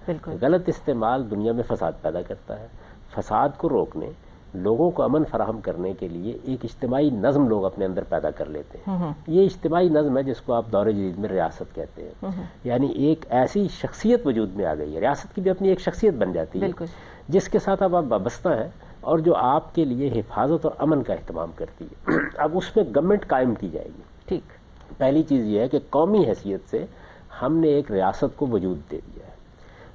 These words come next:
Speaker 2: तो रियासत सुल्तान है, रियासत
Speaker 1: ठीक।
Speaker 2: अल जमा है। इसके बारे में रसूलुल्लाह सल्लल्लाहु अलैहि वसल्लम ने हमको हिदायत की कि अलैकुम बिल जमा,
Speaker 1: हम्म।
Speaker 2: तुम्हें इस नज़्म इज्तिमाई के साथ वाबस्ता होकर रहना है,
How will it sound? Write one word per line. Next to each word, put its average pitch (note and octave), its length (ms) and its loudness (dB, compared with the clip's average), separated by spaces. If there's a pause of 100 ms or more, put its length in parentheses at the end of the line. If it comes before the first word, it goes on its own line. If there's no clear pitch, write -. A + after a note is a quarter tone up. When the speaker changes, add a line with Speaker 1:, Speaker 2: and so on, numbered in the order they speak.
(120)
Speaker 2:
तो C#3 120 0
रियासत G#2 640 0 (280)
सुल्तान F#2 460 0
है, D2 220 -14 (320)
रियासत G2 560 0
Speaker 1:
ठीक। - 260 -8
Speaker 2:
अल B2 120 2
जमा F#2 320 2
है। - 300 -2 (320)
इसके A3+ 340 0
बारे G2 260 2
में F2+ 140 -4
रसूलुल्लाह F2+ 380 -6
सल्लल्लाहु - 0 -
अलैहि - 0 -
वसल्लम F#2 260 -8
ने F#2 120 -4
हमको F2 260 -8
हिदायत E2+ 420 -4
की B2 120 -2
कि A#2+ 180 -4
अलैकुम F3 500 4
बिल A2 140 0
जमा, F#2 260 2 (420)
Speaker 1:
हम्म। F#3 220 -6 (260)
Speaker 2:
तुम्हें F3 240 4
इस D#3+ 220 0
नज़्म D#3+ 260 4
इज्तिमाई E3 520 2
के D#3+ 100 0
साथ C3+ 240 -2
वाबस्ता G#2+ 380 -2
होकर E2 240 -6
रहना - 240 -14
है, - 80 -20